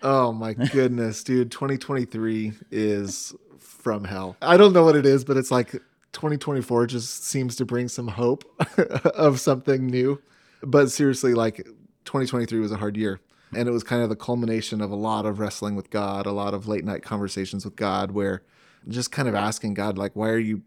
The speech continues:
stirring some of these things inside me?" And it feels like there's no outlet for it. Like, some of the dreams, some of the, some, some of the passions. And really, it feels like,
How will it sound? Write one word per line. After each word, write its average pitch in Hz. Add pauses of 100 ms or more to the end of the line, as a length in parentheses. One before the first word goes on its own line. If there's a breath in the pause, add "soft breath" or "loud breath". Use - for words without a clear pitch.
(140)
stirring 113
some 107
of 104
these 101
things 104
inside 127
me?" 104 (520)
And 101
it 113
feels 117
like 107
there's 98
no 104
outlet -
for 78
it. - (260)
Like, - (360)
some 120
of 92
the 98
dreams, 117
some 107
of 107
the, -
some, 110
some 110
of 104
the 98
passions. 101 (520)
And 120 (160)
really, 117 (640)
it 113
feels 117
like, 104